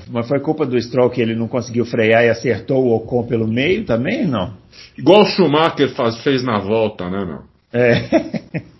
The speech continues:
Speaker 2: O, o, hoje o Kuta falou, nós até, nós até publicamos, ele acha que não, ele não vê como o Vettel vai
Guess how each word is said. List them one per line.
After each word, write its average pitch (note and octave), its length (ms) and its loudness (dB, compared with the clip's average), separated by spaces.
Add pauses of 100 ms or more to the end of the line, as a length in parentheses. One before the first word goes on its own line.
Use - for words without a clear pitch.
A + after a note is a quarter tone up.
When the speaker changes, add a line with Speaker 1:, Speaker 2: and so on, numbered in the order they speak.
Speaker 2:
O, - 60 -4
o, - 680 4
hoje G3 160 6
o F3+ 100 4
Kuta F3 380 4
falou, C#3 400 2
nós A2+ 180 0
até, A2 320 0
nós A2 220 -2
até G2 680 0 (760)
publicamos, G#2+ 840 2
ele C#3 100 4
acha C#3+ 300 2
que D3+ 160 -8
não, D3 280 -4
ele D#3 120 -2
não E3 160 4
vê D3+ 180 4
como C#3+ 280 2
o C3 60 2
Vettel B2+ 420 4
vai G#2+ 440 2